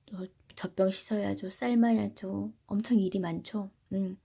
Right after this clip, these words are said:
그렇게 처음에 이제 모유 때문에 굉장히 스트레스를 받았고 되게 깊은 우울증에 빠졌어요.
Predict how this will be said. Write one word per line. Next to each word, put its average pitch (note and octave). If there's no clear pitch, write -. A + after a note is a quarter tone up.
그렇게 D4
처음에 E4
이제 A3
모유 A#3+
때문에 A#3
굉장히 A#3
스트레스를 B3+
받았고 A#3+
되게 G#3
깊은 -
우울증에 F#3
빠졌어요. -